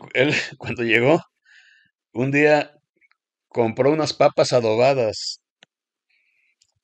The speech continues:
Y no, hombre, se, se, se estaba muriendo de lo enchilado. <laughs>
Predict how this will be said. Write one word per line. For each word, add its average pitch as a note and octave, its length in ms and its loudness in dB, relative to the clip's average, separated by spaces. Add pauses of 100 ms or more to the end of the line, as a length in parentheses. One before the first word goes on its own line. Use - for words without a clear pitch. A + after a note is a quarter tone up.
Y G#2+ 140 -2
no, B2 140 0
hombre, F3 340 -2
se, G2+ 440 -10
se, G2+ 240 -10
se G#2 140 -10
estaba B2+ 320 2
muriendo C3 580 0
de A2 100 -2
lo G#2+ 80 -10
enchilado. - 400 -6
<laughs> F5 180 -14